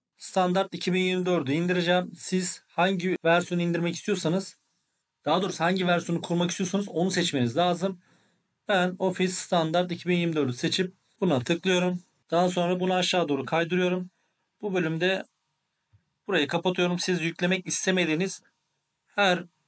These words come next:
uygulamayı buradan kaldırabilirsiniz. Ben sadece bunu kaldırdım. Burada sadece language'e geleceğiz ve burada ben Türkçe olarak yükleyeceğim. Eğer siz ofisinize İngilizce yüklemek istiyorsanız İngilizce seçeneğini de bırakabilirsiniz. Burada Türkçeyi seçtim.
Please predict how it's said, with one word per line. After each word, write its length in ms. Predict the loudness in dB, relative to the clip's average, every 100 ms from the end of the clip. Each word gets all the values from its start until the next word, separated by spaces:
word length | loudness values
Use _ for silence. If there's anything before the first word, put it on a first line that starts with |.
| _ -4
uygulamayı 460 | -2 0 0 0
buradan 320 | 0 0 0 0
kaldırabilirsiniz. 760 | 0 2 0 0 -2 -4 -2
Ben 140 | 0 0
sadece 360 | 0 0 0
bunu 160 | -2 -2
kaldırdım. 560 | 0 0 0 0 -2 -4 _ _ _ _ _ _ _ _ _ _ _ _ _ _ _ _ _ _ _ _ _
Burada 220 | -2 0 2
sadece 440 | 2 2 0 -2
language'e 500 | 0 0 0 0 0
geleceğiz 420 | 0 0 0 0
ve 120 | -2 -2
burada 400 | 0 0 0 0
ben 180 | -2
Türkçe 260 | -2 -4 0
olarak 280 | 2 0 -2
yükleyeceğim. 440 | -6 -2 0 -2 -6 _
Eğer 220 | 0 2 2
siz 180 | 0
ofisinize 540 | -2 -2 -2 0 2 2
İngilizce 320 | 2 2 0
yüklemek 300 | 0 0 -2
istiyorsanız 480 | -2 -2 -2 -4 -6 _ _ -6
İngilizce 320 | -2 0 2
seçeneğini 400 | 0 0 2 2
de 100 | 2
bırakabilirsiniz. 720 | 2 2 0 0 0 -4 -8 _ _ _ -4
Burada 220 | 0 0
Türkçeyi 300 | -2 -2 0
seçtim. 480 | 0 0 0 -4 -6